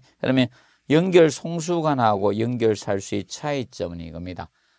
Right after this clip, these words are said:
소방차가 와서 송수구를 통해서 물을 공급해 주는 건 동일해요. 그런데 어떤 차이점이 있느냐?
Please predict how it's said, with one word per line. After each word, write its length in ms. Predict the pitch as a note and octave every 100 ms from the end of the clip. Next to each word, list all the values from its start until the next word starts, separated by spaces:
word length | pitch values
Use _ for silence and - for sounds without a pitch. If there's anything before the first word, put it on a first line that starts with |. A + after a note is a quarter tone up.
| _
소방차가 800 | - - C3 C#3 C#3+ B2+ F3+ D#3
와서 280 | C3+ A2+ A2+
송수구를 760 | A2 - D#3 D#3 - D#3 C#3+
통해서 440 | A#2 - G2+ F#2 F#2+
물을 380 | E2+ F#2+ A#2 A2+
공급해 760 | - C#3+ D#3+ D#3+ D#3+ - G#2+
주는 300 | F#2+ F#2 E2+
건 200 | E2 E2+
동일해요. 580 | F2+ G2 F2+ F2+ E2+ D2+ _ _ _
그런데 520 | A2 G#2+ A2 A#2+ F2 _ _ _ _
어떤 440 | - G2+ D#3+ F3
차이점이 800 | E3 - D3+ C3+ A#2 - G2 E2
있느냐? 440 | D#2+ D#2+ E2+ D#2